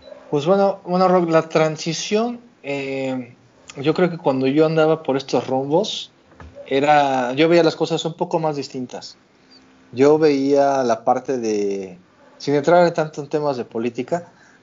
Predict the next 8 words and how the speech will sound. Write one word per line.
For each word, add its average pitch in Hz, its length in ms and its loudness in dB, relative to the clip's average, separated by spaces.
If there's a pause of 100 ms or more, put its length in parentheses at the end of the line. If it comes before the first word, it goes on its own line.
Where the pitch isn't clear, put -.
(140)
eh, 113 720 -4
yo 143 220 6
decía 147 460 4
que 143 100 -6
por 127 220 -8
qué 147 260 2
la 139 160 4
gente 135 800 -6